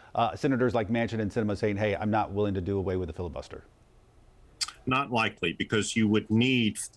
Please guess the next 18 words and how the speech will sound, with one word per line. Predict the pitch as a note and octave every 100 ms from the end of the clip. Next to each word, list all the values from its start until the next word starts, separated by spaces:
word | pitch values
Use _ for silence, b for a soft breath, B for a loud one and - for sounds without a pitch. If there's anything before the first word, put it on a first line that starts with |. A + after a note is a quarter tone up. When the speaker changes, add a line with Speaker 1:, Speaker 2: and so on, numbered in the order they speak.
| -
Speaker 2:
all | A#2+ C3 B2+
fifty | - C#3 - B2 G#2+
Democrats | G#2 G#2 F#2+ - G2 F2+ - - - - _
plus | - - B2 -
the | -
vice | G#2 G2 -
president | - G2 F2 F#2 F#2 E2
to | - G2
basically | F#2+ F2+ G#2 - G2 F#2 F2 F2
make | G#2 G#2 B2+ - -
a | A2+ G#2
rules | F#2 G#2+ A#2 A2+ G2+ -
change | - G2 F#2+ F#2 -
in | A#2 G#2
the | G2+
U | G2 G2 G2
S | F#2
Senate. | - - F#2+ F#2